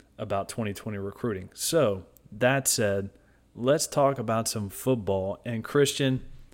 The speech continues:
Lester Quinones put Admiral Schofield on blast on Twitter, and Brad Logan, good old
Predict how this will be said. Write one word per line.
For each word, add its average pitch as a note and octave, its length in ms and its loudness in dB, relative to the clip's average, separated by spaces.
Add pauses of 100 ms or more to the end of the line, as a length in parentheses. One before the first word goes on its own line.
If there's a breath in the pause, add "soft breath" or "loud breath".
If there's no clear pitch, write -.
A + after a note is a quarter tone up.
(320 soft breath)
Lester B2 340 0
Quinones A#2+ 520 2
put A2+ 440 -2 (360 loud breath)
Admiral A2+ 320 0
Schofield A#2 520 2
on G#2+ 220 0
blast A2+ 640 4
on G#2+ 200 -8
Twitter, D3 440 2
and G#2 600 -4
Brad C3+ 340 4
Logan, B2+ 640 6
good B2+ 160 6
old A2+ 340 6